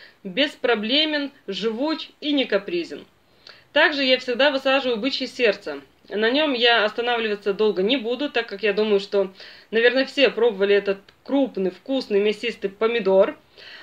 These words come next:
Но кто не пробовал, обязательно попробуйте. Это среднеспелый сорт, высокий до двух метров.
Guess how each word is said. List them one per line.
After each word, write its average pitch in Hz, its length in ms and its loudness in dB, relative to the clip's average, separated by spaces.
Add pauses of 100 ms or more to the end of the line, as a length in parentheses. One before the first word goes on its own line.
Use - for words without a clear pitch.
Но 262 300 4
кто 311 160 -2
не 285 100 4
пробовал, 320 440 2
обязательно 233 580 0
попробуйте. 190 840 -4
Это 240 240 -8
среднеспелый 262 800 0
сорт, 285 440 -4 (200)
высокий 254 560 -4
до 196 160 0
двух 214 300 -8
метров. 214 480 0